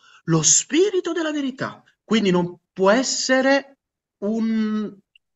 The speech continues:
profeta che è venuto dopo.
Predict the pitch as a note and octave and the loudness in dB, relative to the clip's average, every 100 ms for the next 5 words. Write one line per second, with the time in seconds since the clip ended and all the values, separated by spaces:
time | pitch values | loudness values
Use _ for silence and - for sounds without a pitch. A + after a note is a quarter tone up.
0 | _ E3 D#3 D3 F3+ G3 G3 G3 F#3+ F#3+ | _ -8 -6 0 0 0 0 -4 -6 -10
1 | - _ E3+ E3+ D#3 F3 G3+ E3+ D#3+ F3 | -20 _ -2 0 2 2 2 0 0 0
2 | - A#2+ G#2 | -2 -8 -10